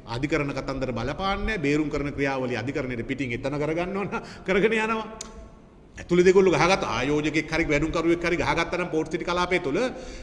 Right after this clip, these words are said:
ඒක අපේ අධිකරණ පද්ධතිය තුළ විසඳගත යුතු ප්‍රශ්නයක් මිසක් ඒක වෙනම අධිකරණයක් හැටියට එහෙ තියෙන්න බෑ. ඒවා අපේ අධිකරණ පද්ධතිය තුළ තියෙන්න ඕනේ.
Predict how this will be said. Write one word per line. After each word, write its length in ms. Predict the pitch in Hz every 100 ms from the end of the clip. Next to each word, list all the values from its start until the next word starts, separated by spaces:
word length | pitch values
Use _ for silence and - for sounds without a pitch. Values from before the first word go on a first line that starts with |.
| -
ඒක 140 | 120 127
අපේ 260 | 214 254
අධිකරණ 360 | 247 220 254 254
පද්ධතිය 360 | 254 247 262 262
තුළ 140 | 262 262 262 226
විසඳගත 340 | 233 262 254
යුතු 120 | 254
ප්‍රශ්නයක් 280 | 254 233 262
මිසක් 260 | 262 247 -
ඒක 140 | 226 202
වෙනම 260 | 208 247 254 233 - -
අධිකරණයක් 500 | 196 208 247 240 254
හැටියට 280 | 233 226 233
එහෙ 100 | 180 220
තියෙන්න 280 | 254 254
බෑ. 140 | 247 226 - - -
ඒවා 240 | 120 214
අපේ 140 | - 247
අධිකරණ 320 | 226 254 247
පද්ධතිය 320 | 247 254 247
තුළ 160 | 226 220
තියෙන්න 280 | 220 226 143
ඕනේ. 220 | 98